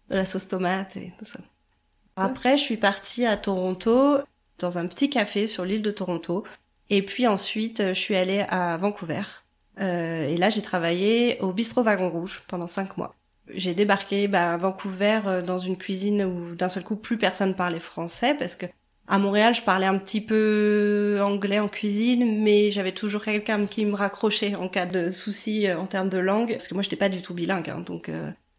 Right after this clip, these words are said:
et là, du coup, j'ai débarqué dans une ville où vraiment je connaissais personne et il a fallu cuisiner en anglais.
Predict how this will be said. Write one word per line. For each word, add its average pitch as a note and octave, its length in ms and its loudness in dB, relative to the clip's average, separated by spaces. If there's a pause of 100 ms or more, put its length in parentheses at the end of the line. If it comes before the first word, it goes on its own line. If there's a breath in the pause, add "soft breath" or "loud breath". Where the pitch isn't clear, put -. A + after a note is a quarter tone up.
(120)
et F#3+ 120 2
là, A3 140 8
du G#3 120 0
coup, B3 140 0
j'ai A#3 120 4
débarqué G3 360 2
dans G#3+ 100 4
une G3+ 160 2
ville G#3+ 220 0
où G3 60 0
vraiment G3+ 260 2
je G#3 80 -4
connaissais F#3+ 320 -2
personne G#3 680 0
et F3+ 600 -4
il F3 100 -4
a F3+ 60 -4
fallu F3+ 240 -4
cuisiner F3+ 380 -4
en F3 200 -2
anglais. F3+ 540 -2